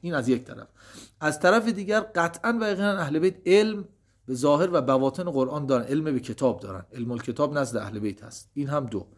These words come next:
سه، اهل بیت معصومن و متصل به وحی هستن، یعنی هر آنچه می‌فرمایند در ارتباط با قرآن حق هست و در این هم شکی نیست. از طرف دیگر به عنوان مقدمه چهارم و مطلب چهارم، شما اگر اهل بیت را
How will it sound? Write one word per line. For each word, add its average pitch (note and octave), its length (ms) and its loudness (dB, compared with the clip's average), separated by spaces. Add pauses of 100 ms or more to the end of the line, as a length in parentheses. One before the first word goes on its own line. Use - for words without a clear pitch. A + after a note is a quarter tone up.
(280)
سه، - 440 4
اهل C#3+ 240 0
بیت G3 160 -2
معصومن D3+ 720 -4
و A#2 100 -4 (220)
متصل C3+ 480 -4
به E3+ 100 0
وحی D#3+ 340 4
هستن، B2 280 -8
یعنی C#3 120 -8
هر C#3 180 0
آنچه C#3+ 260 -2
می‌فرمایند C#3 760 -2
در C3+ 140 0
ارتباط C3 440 -4
با C3+ 140 0
قرآن C#3 460 0
حق G3+ 440 0
هست G3 280 -2
و G3 220 -2 (360)
در B2+ 100 -2
این E3 120 0
هم D#3+ 100 0
شکی C#3+ 380 -6
نیست. G2+ 220 -12
از D3+ 160 -8
طرف A3+ 300 2
دیگر C#3 420 -2 (1900)
به D3+ 80 0
عنوان E3+ 240 2
مقدمه D3 540 0
چهارم C3+ 480 0
و B2+ 40 -4
مطلب B2+ 380 -6
چهارم، A2+ 440 -6 (480)
شما F#3+ 300 4
اگر G#3+ 260 6
اهل C3+ 300 0
بیت G3+ 300 -4
را C3+ 280 -4